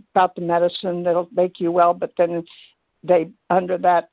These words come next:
while they're selling you the medicine, they tell you all <laughs> all the side effects.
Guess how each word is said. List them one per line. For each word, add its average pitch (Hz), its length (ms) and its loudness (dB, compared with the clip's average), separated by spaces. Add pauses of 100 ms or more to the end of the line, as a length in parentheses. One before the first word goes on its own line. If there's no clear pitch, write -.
(220)
while 175 200 4
they're 175 140 0
selling 185 400 -2
you 175 120 -6
the 165 80 -4
medicine, 170 440 -6
they 156 140 -6
tell 165 200 0
you 165 100 0
all 175 180 0 (540)
<laughs> - 40 8
all 226 100 4
the 247 200 -2
side 208 280 0
effects. 214 520 -6